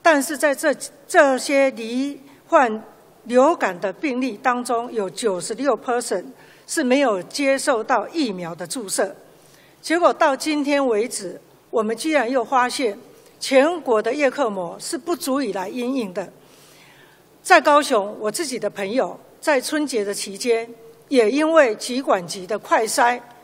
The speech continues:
速度过慢，年纪非常的轻，只有三十几岁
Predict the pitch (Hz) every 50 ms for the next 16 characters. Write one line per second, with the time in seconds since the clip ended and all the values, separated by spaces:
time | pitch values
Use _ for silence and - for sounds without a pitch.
0 | - _ - - 370 320 269 - 311 269 233 - 302 285 233 208 240 254 226 196
1 | - 262 - - - - - - _ _ _ _ _ _ _ _ _ _ _ 254
2 | 269 254 269 302 302 - 359 311 262 240 - 311 302 294 - 254 220 214 208 202
3 | - 269 247 240 247 233 - - - 294 294 233 190 - 269 262 269 262 277 -
4 | - 214 170 156 - 285 226 196 -